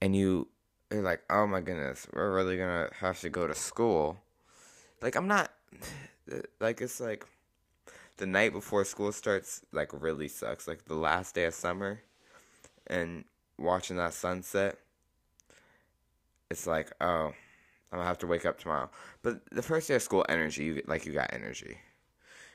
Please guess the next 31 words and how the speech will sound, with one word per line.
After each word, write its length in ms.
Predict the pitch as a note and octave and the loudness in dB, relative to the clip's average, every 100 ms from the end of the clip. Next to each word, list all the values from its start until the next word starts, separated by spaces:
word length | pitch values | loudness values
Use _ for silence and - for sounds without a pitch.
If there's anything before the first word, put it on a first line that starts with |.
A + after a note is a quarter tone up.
| - | -6
And, 200 | C#2 D2 | -4 0
but 340 | G#2 E2 - _ - | 2 2 0 _ 0
that's 420 | B2+ C3 - - - | 0 0 -6 -10 -8
the 120 | - - | -6 -4
only 300 | G2+ G2+ F2+ | -2 -2 0
day 160 | E2+ | 0
of 80 | D#2+ | 0
the 80 | D2 | 0
year 160 | D2 B1 | -2 -2
that 160 | - | -2
everyone 300 | B1+ - F2+ | -6 -6 -8
<laughs> 20 | |
shows 380 | - G#2+ - - | -4 -4 -4 -4
up, 180 | - - _ - | -6 -10 _ -6
like, 140 | D#2 | -6
the 60 | - | -4
first 280 | E2+ D#2+ D2 | -4 -2 -2
day 60 | |
of 100 | C2+ | -2
school. 240 | - B1+ - - - | -4 -10 -8 -8 -8
You 80 | - | -6
could 120 | G#3 | -4
tell, 160 | - C3 | 0 2
like, 160 | G2+ - | 2 0
the 140 | - | 0
end 160 | G#2+ B2 | 0 0
of 40 | |
the 40 | |
school, 480 | A#2 - B2 A#2 A#2 _ _ _ _ _ _ - - | -2 0 0 0 -2 _ _ _ _ _ _ -20 -4
attendance 680 | - F#2+ - G#2 G#2 G#2 - | 0 0 2 0 0 -2 -6
is, 260 | F#2 E2+ | -8 -10